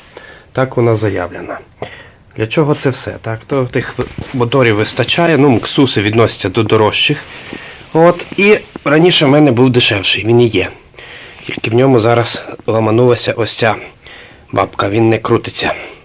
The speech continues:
Він не схоплює. Якщо крутити педалями, так, не схоплюється шестерні. Ну, я його буду продавати, бо він годиться або на переднє колесо ставити, ну, тоді вилку треба розширяти, або це якось вибивати, або їздити без педалі, просто як скутером.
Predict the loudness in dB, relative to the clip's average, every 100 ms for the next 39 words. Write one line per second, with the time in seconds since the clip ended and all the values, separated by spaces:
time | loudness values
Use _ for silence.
0 | -20 _ -20 -20 -20 -12 -6 -2 -2 0
1 | -2 -2 -6 -2 -4 -2 -4 -2 -2 -4
2 | -2 2 4 4 2 -2 -6 -6 -18 -20
3 | -20 -20 _ 0 0 -2 -4 -6 -8 -6
4 | -4 -4 -6 -10 -10 -4 0 0 -2 -4
5 | -4 -2 0 0 0 -4 -6 -10 -12 -20
6 | -20 -20 -18 -6 -2 0 0 0 -2 -2
7 | 2 2 4 4 4 4 2 2 2 0
8 | -4 -2 -2 -2 -4 -6 -6 -4 0 0
9 | 0 -4 -4 -4 -2 -2 -2 -4 -4 -4
10 | -2 0 -2 -2 -6 -4 0 2 4 2
11 | 0 -6 -10 -6 -2 -2 -4 -8 -8 -10
12 | -10 -6 -4 -2 -4 -8 -4 -6 -4 -4
13 | -4 -4 -6